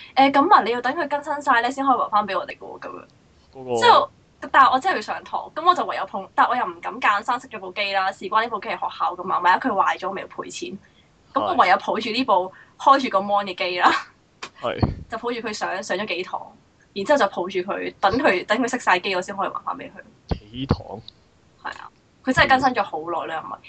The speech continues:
Speaker 1: 因為，因為其實前人呢，即係我諗佢之前用佢啲同學呢，從來大家都係 skip 咗更新嘅，所以佢就儲埋，儲埋有幾廿個更新，
Speaker 2: 問題係
Speaker 1: 幾十個。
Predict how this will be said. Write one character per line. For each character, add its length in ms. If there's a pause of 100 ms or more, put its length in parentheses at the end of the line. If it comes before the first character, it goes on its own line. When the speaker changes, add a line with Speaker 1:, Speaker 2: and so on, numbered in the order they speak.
(120)
Speaker 1:
因 100
為， 100
因 60
為 60
其 60
實 40
前 400
人 100
呢， 160
即 80
係 80
我 80
諗 140
佢 40
之 140
前 140
用 160
佢 180
啲 60
同 220
學 140
呢， 60
從 200
來 200 (320)
大 200
家 100
都 80
係 80
skip 280
咗 120
更 240
新 100 (200)
嘅， 120 (600)
所 140
以 40
佢 120
就 80
儲 240
埋， 160
儲 120
埋 160
有 60
幾 100
廿 180
個 80
更 100 (100)
新， 100 (440)
Speaker 2:
問 100
題 60
係 140
Speaker 1:
幾 160
十 80 (160)
個。 180